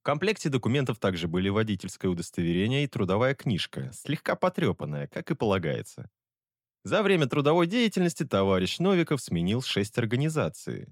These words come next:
Работал на молокозаводе в Сыктывкаре, на птицефабрике в Лисках, Воронежской области,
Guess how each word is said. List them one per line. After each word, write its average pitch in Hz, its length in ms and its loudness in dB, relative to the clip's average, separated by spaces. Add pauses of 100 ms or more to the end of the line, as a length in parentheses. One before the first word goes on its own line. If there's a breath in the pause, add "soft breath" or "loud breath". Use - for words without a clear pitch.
Работал 131 520 0
на 92 100 2
молокозаводе 110 920 0
в 175 60 -8
Сыктывкаре, 143 840 0
на 120 180 0
птицефабрике 175 880 -2
в 117 100 -2
Лисках, 117 480 -2 (600)
Воронежской 113 580 0
области, 78 640 -4